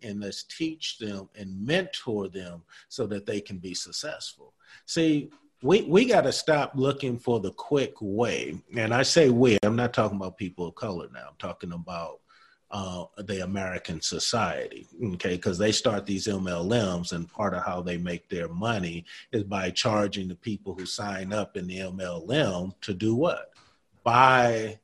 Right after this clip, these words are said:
the equipment or whatever, and then that's their inventory. Um,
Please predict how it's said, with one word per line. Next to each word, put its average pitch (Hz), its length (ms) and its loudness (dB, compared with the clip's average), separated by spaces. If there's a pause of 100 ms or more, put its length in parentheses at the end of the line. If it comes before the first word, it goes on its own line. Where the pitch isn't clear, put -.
the 110 220 -2
equipment 107 720 2
or 95 160 0
whatever, 101 920 0 (260)
and 98 260 -6
then 104 480 -4
that's 107 320 -4
their 110 300 0
inventory. 101 1080 -6 (520)
Um, 95 440 -8